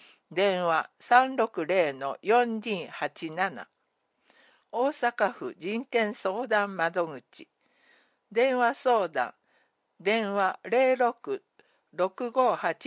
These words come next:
一の八六三四。時、月曜日から金曜日。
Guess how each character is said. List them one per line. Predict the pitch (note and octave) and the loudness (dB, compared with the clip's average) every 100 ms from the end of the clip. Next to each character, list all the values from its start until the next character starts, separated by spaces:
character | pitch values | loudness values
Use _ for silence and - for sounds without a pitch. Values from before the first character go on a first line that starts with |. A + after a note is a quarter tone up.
| A3 | -4
一 | D#4 - D3 | -4 -6 -10
の | B2+ - | -8 -12
八 | - F3+ F#3 B3+ | -6 -4 -4 -2
六 | B3+ D4+ - D#3 | 0 0 -2 -4
三 | G3 F#3 F#3 F3 | 2 2 0 -6
四。 | D#3+ - _ _ _ _ - | -8 -10 _ _ _ _ -10
時、 | D3 - - F3 - _ _ _ _ _ _ _ | -10 -10 -6 -6 -6 _ _ _ _ _ _ _
月 | F3 F#3+ C4 | -4 -4 -2
曜 | C4+ C4 | 2 4
日 | F3 C#3 | 2 0
か | D#3+ | 2
ら | E3+ F3 | 4 2
金 | - G3 G3+ | 0 -2 0
曜 | F#3+ D#3+ C3 | 2 2 -2
日。 | - | -10